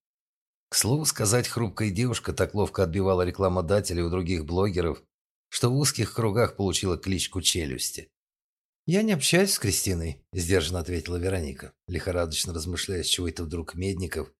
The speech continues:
помянул блогершу. Но уже через минуту ситуация прояснилась. «Если я не ошибаюсь, вы собирались в этот круиз вчетвером», вмешалась в разговор Лидия. «Вы с Боги и Кристина со своим парнем».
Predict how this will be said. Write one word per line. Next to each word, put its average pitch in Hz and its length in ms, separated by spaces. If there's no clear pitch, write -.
помянул 80 440
блогершу. 69 640
Но 120 160
уже 147 200
через 127 300
минуту 123 400
ситуация 95 580
прояснилась. 95 800
«Если 95 260
я 82 280
не 87 100
ошибаюсь, 101 680
вы 117 340
собирались 113 520
в 113 60
этот 107 200
круиз 113 300
вчетвером», 110 680
вмешалась 85 440
в 78 40
разговор 73 420
Лидия. 60 420
«Вы 107 140
с 165 100
Боги 90 460
и 80 40
Кристина 95 440
со - 120
своим 98 320
парнем». 87 480